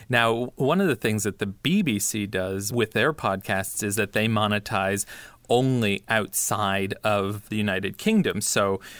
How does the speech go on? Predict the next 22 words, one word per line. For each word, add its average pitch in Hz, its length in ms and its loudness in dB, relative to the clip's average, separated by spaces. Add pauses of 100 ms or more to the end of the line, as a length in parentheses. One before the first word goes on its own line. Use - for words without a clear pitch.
(180)
when 107 260 -2
a 101 80 0
listener 104 640 0
is, 101 600 -2 (100)
uh, - 280 -6
accessing 110 640 0
or 101 80 0
downloading 101 680 0
a 98 40 -2
B 104 140 -2
B 101 140 -4
C - 180 -4
podcast, 101 680 -4 (380)
say 95 280 0
in, 104 500 -2
uh, 104 340 0
the 117 140 -4
United 117 340 0
States 107 360 0
or 95 100 -2
in 107 120 0
Canada, 107 500 0